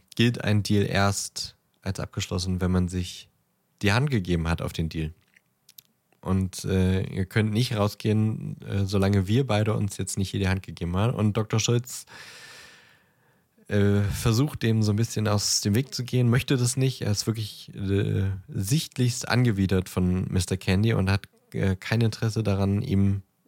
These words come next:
diese Höflichkeit zu gewähren, ihm die Hand zu geben. Und sagt noch,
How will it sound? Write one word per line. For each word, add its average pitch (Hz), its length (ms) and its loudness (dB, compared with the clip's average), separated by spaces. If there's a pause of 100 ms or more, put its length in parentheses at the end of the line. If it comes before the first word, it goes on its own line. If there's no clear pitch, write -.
(220)
diese 92 720 0 (380)
Höflichkeit 123 960 0
zu - 160 -2
gewähren, 95 560 2 (680)
ihm 98 200 0
die 92 120 2
Hand 101 160 2
zu - 120 -8
geben. 87 300 -4 (1700)
Und 95 140 0
sagt 92 240 -2
noch, 92 260 -2